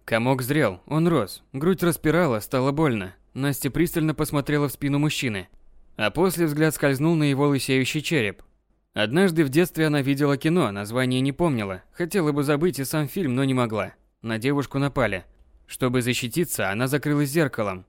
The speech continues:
Монстр был так зол, что, увидев своё отражение, сам на себя разозлился. И тогда его злость обернулась против него же. Габибов заскулил, словно к его спине приложили горячий утюг. Он резко повернулся и увидел Настю.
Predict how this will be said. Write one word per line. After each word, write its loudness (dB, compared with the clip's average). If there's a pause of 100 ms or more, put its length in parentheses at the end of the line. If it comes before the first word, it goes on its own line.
(100)
Монстр 0
был 0
так -2
зол, 0
что, -4
увидев -2
своё -2
отражение, -2
сам -2
на 0
себя -2
разозлился. -2 (440)
И 0
тогда 0
его 4
злость 0
обернулась 0
против -6
него 0
же. -6 (920)
Габибов 0
заскулил, 0
словно -2
к -10
его 0
спине -2
приложили 0
горячий -2
утюг. -8 (480)
Он 0
резко 0
повернулся 2
и 4
увидел 0
Настю. -2